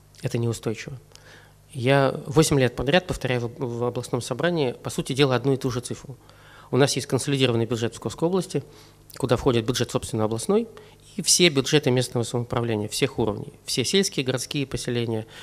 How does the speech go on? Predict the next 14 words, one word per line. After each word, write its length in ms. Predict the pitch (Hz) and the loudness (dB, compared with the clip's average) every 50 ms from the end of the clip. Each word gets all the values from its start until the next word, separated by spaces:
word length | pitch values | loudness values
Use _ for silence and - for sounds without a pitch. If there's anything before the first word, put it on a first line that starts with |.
| - - - - - 107 | -18 -18 -14 -8 -6 -4
все 160 | - - 139 | 2 2 2
городские 460 | 117 120 117 - - - - 113 113 | 4 4 0 0 -2 -6 -4 -4 -4
округа, 380 | 104 - 123 135 139 165 180 143 | -2 -2 -4 -2 0 0 -2 -2
все 160 | - - 139 | 0 0 0
муниципальные 500 | 135 127 117 - - - 117 117 117 113 | 0 0 -2 -2 -4 -4 -6 -4 -4 -6
районы. 300 | 113 110 110 127 135 139 - - - - - - - - - - - - - - - - - _ - - | -6 -8 -8 -10 -12 -14 -16 -20 -20 -20 -20 -20 -20 -20 -20 -20 -20 -20 -20 -20 -20 -20 -20 _ -20 -8
В 60 | - | -4
сумме 600 | - - 196 190 180 165 143 131 120 110 107 101 - - - - | 0 2 2 4 4 4 4 4 4 2 0 -4 -8 -12 -6 -2
все 240 | - - - 185 180 | 0 4 6 8 8
муниципальные 560 | 170 160 147 143 - 147 151 139 127 127 113 | 8 8 6 4 2 0 2 2 2 2 0
бюджеты 340 | 135 120 117 127 113 - 107 | -2 -2 0 0 -2 -2 -6
Псковской 400 | - - - 110 - - 170 170 | -10 -8 -8 -8 -4 -2 -2 0
области 280 | 156 135 - - - | 0 -2 -4 -4 -10
сегодня 500 | - - - 127 123 123 123 107 123 123 | -10 -8 -4 -4 -4 -2 -4 -4 -6 -8